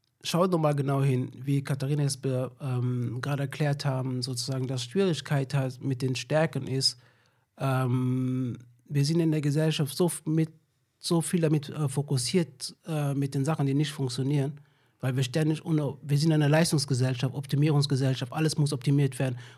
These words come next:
Und wir haben das Bild, wir laufen einwandfrei, wir sind alles, äh, ähm, alles passt perfekt und wir müssen diese perfektes, auf alles vorbereitet sein. So, und, ähm, und das, die Sache ist aber sozusagen mit den Stärken,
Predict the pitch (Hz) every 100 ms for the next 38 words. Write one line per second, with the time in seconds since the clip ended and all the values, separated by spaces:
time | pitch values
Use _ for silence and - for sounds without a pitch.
0 | - 135 143 139 - 165 156 147 151 139
1 | 147 147 - 156 139 139 - 151 147 139
2 | 139 151 151 143 - - 143 139 135 120
3 | - - - - 143 131 131 131 - 156
4 | 139 - 151 170 143 - 147 143 143 139
5 | 147 147 147 139 131 139 - 160 147 135
6 | - - 143 120 156 143 160 143 127 131
7 | 123 143 120 120 120 - - _ - 139
8 | 127 120 147 139 139 - 135 135 131 131
9 | 135 135 - _ _ _ _ _ _ _
10 | _ _ _ _ _ _ _ _ - 147
11 | 147 151 147 - 139 143 202 175 147 123
12 | 127 135 135 127 131 131 131 120 - 180
13 | 175 120 123